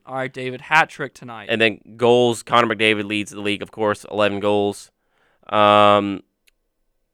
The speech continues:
Speaker 2: pl-, um, wins, uh, Ullmark, still looking pretty good. We talked about him last week, still competing pretty
Speaker 1: Oh,
Speaker 2: well.
Speaker 1: yeah.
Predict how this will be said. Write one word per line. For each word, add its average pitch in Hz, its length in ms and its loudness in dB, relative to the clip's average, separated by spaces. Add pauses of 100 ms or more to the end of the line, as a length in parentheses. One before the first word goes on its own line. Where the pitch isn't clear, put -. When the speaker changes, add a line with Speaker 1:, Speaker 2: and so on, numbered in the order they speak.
(600)
Speaker 2:
pl-, 110 380 -6
um, 101 800 4
wins, 117 400 -2 (100)
uh, 107 340 4 (140)
Ullmark, 127 420 0 (240)
still 127 240 -2
looking 131 200 -2
pretty 139 160 0
good. 135 100 0
We 123 60 2
talked 123 140 2
about 123 120 0
him 120 60 -2
last 123 200 0
week, 104 140 -8
still 110 320 -4 (640)
competing 117 420 -2 (240)
pretty 113 160 -8
Speaker 1:
Oh, 113 40 -4
Speaker 2:
well. 123 140 2
Speaker 1:
yeah. 110 100 -4